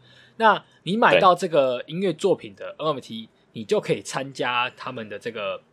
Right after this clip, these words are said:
Speaker 1: 这个，这个活动，就是这个 remix 这首给你咪的这个活动。
Speaker 2: 哦，就他的新歌出来，你可以可能跟着他的节奏，或者是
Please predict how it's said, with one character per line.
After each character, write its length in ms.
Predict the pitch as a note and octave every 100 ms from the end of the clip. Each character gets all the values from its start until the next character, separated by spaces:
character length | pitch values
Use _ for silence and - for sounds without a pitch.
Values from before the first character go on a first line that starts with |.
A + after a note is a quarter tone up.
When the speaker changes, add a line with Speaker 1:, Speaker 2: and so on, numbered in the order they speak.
| _ -
Speaker 1:
这 140 | C3
个， 80 | A#2
这 80 | C3
个 80 |
活 180 | A2+ A2
动， 160 | A2+ A#2 -
就 80 |
是 380 | B2 B2 A2 G2+ - _ _ _
这 100 | -
个 220 | A#2+ G#2+
remix 600 | G2+ G#2+ G#2+ F#3 - - - -
这 140 | G3+
首 240 | D#3+ A#2+ F#2+
给 140 | A2
你 160 | A#2+ A2
咪 320 | G#2 A#2 A#2+ _ _ _ _ _ _ _ _ _ _ _ _ _ - -
的 20 |
这 80 | A2
个 40 |
活 60 | D#2+
动。 20 |
Speaker 2:
哦， 560 | E2+ F2+ F2 E2 D2 - _ _ _ _ -
就 120 | E3
他 140 | E3
的 100 | D#3+
新 400 | D#3 - D#3 D#3+
歌 240 | C#3+ D3+ D#3
出 300 | D3+ D3 C#3+
来， 180 | G#2 F#2+
你 140 | G2+
可 180 | F#2+ A2+
以 80 | G#2+
可 140 | G2+
能 180 | E2+ E2+
跟 160 | G#2+
着 60 | A2
他 160 | F#2+ G#2+
的 80 |
节 260 | F#2+ - E2+
奏， 300 | E2+ B2 F#2+
或 140 | G#2
者 120 | G2 E2
是 540 | E2+ G2 F#2+ F#2 F#2